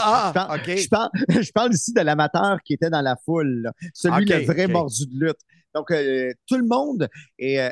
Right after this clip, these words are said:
Speaker 2: aimait les personnages de la W W E. Et je trouve que c'est ça qui distingue le public international maintenant du public américain.
Speaker 1: Pourquoi ?
Speaker 2: On dit, euh, le, les personnages, on dirait que les gens accrochent plus aux personnages.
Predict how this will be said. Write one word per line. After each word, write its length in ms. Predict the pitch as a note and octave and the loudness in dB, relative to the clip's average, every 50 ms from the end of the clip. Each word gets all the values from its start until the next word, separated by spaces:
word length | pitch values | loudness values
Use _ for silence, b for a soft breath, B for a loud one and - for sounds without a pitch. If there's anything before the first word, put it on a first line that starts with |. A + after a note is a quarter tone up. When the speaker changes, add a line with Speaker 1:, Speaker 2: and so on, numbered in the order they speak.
| - _ _ | -6 _ _
Speaker 2:
aimait 300 | F3+ F#3+ F#3+ G#3+ A#3+ A#3+ | -2 0 0 0 0 0
les 180 | G#3 E3 D3 - | 0 -2 -4 -2
personnages 760 | - - G3 - - - - D#3+ D3+ E3 F#3 F#3 F3 C3 | -2 -2 -2 -2 -2 -4 -4 -4 -2 -2 -2 -2 -4 -2
de 60 | B2 C3 | -2 -2
la 160 | A#2+ A#2 A#2 | -2 -4 -4
W 340 | A#2 B2+ C3+ D3 C3+ D3+ D3 | -6 -2 -2 0 0 0 -2
W 460 | C#3 B2 C#3 C3 A#2 C3 C3 C3 D3 | -2 -2 -2 -2 0 0 0 0 -2
E. 60 | F3+ G#3 B B B B - | -4 -6 B B B B -14
Et 80 | - | -12
je 60 | - | -6
trouve 160 | - G3+ F4+ - | -4 -4 -2 -2
que 80 | E3 D3+ | -2 -4
c'est 220 | - - D#3 D3 | -2 -2 -4 -4
ça 180 | - - - A#3 - _ _ | -2 -2 -4 -4 -6 _ _
qui 220 | - B2+ B2 A#2 | -12 -10 -10 -10
distingue 600 | A2 A2+ A2+ - - - F3+ F#3+ G#3 G#3+ A3 G#3 - | -10 -10 -12 -12 -4 -4 -2 -2 -2 -2 -4 -6 -6
le 160 | - C#3 C#3+ C3+ | -2 -2 -2 2
public 380 | - E3+ D3 C#3+ F#3+ G#3+ - - - | 2 0 0 2 -2 -2 -4 -6 -4
international 720 | D3+ C#3+ - E3+ C3 D3 C#3+ C3+ - D3+ C#3+ D#3 F#3 F#3 | -4 -2 0 -2 0 0 -2 -2 -2 -2 0 0 0 0
maintenant 340 | D#3 C#3+ B2 - - E3+ F3+ | 0 -2 -2 -2 -4 -6 -6
du 160 | E3+ B2+ - | -6 -8 -6
public 320 | - C#3+ C3 C3+ F3 - D#3+ | -4 -4 -2 -2 -2 -2 0
américain. 600 | C#3 B2 A#2+ B2 A#2 A#2 - - D3+ D#3 F3+ - B B B B B | -2 -2 -2 -4 -6 -8 -8 -6 -6 -6 -6 -10 B B B B B
Speaker 1:
Pourquoi ? 400 | B E3+ - - E3 D#3 D#3 E3+ | B -2 2 4 6 6 6 6
Speaker 2:
On 40 | - | 4
dit, 320 | B2+ B2+ C3 D#3 E3+ E3 - _ _ _ b b b b - | 2 0 2 2 2 2 0 _ _ _ b b b b -2
euh, 120 | C3 C3+ | 0 2
le, 140 | C#3 C#3+ D#3 | 2 2 2
les 240 | D#3 C#3+ B2+ C#3 C3+ | 2 2 0 0 0
personnages, 800 | - G3+ G3 - - - F#3 E3+ D#3+ F3+ G3+ G#3 F#3+ D3+ A#2 D3 | 0 -2 -2 -2 -2 -2 0 0 2 0 0 2 0 0 0 -2
on 80 | C3+ | -2
dirait 180 | C3+ B2+ F#3 G#3 | -2 -2 -4 -4
que 120 | - D#3+ | -2 -2
les 100 | D#3+ D3 | -2 -2
gens 180 | C3+ C3 F#3+ F#3 - | 0 -2 -2 -2 -2
accrochent 420 | D3+ C#3 - - D#3 C#3+ - - _ | -6 -8 -6 -6 -8 -8 -8 -12 _
plus 180 | - G#3+ G3+ - | -2 -2 -2 -2
aux 60 | D3+ | -4
personnages. 800 | - - B2+ - - - C#3 A#2+ A#2+ C3 D3+ D3 C3 A#2+ G#2 - | -4 -4 -6 -6 -4 -6 -6 -4 -4 -4 -6 -6 -8 -12 -16 -16